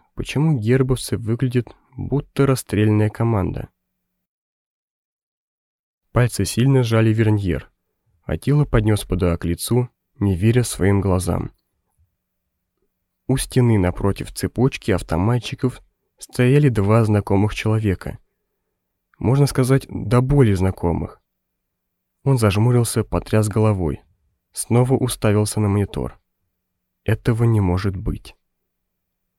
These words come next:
Дал максимальное приближение, и на мониторе оказалось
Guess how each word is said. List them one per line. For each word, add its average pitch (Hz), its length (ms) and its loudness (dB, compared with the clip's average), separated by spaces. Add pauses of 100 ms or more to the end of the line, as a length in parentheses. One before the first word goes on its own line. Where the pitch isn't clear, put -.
Дал 123 280 2
максимальное 95 560 2
приближение, 104 760 0 (100)
и 101 140 -2
на 101 120 2
мониторе 117 480 2
оказалось 113 560 0